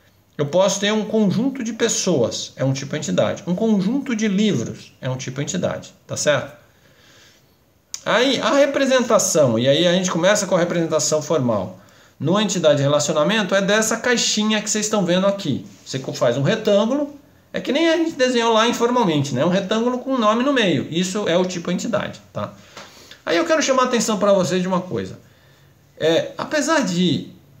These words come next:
é, é, no modelo entidade de relacionamento, você não representa a entidade individual, você sempre representa o tipo entidade, tá? E às vezes dá muito trabalho ficar chamando de tipo entidade, tipo entidade, tipo entidade. Então,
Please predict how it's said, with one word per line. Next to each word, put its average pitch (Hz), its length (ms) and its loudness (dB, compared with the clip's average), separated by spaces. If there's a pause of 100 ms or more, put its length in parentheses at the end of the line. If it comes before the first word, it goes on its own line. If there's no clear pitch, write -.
(140)
é, 135 80 -2
é, 110 680 0
no 208 120 0
modelo 277 300 4
entidade 170 320 0
de 147 60 -2
relacionamento, 143 640 -2
você 180 200 -4
não 220 160 -2
representa 220 560 -2
a - 20 0
entidade 147 420 0
individual, 131 560 0
você - 160 -6
sempre - 260 -4
representa 196 500 -2
o 196 80 -4
tipo 240 320 -4
entidade, 127 540 -6 (220)
tá? - 260 -6 (1300)
E 220 360 0
às 175 200 2
vezes 226 160 2
dá 233 80 2
muito 262 160 0
trabalho 196 320 2
ficar 190 160 -2
chamando 160 300 0
de 139 100 -2
tipo 185 380 -2
entidade, 147 600 -2
tipo 185 340 -6
entidade, - 540 -4
tipo 170 300 -8
entidade. - 400 -10
Então, 202 400 -2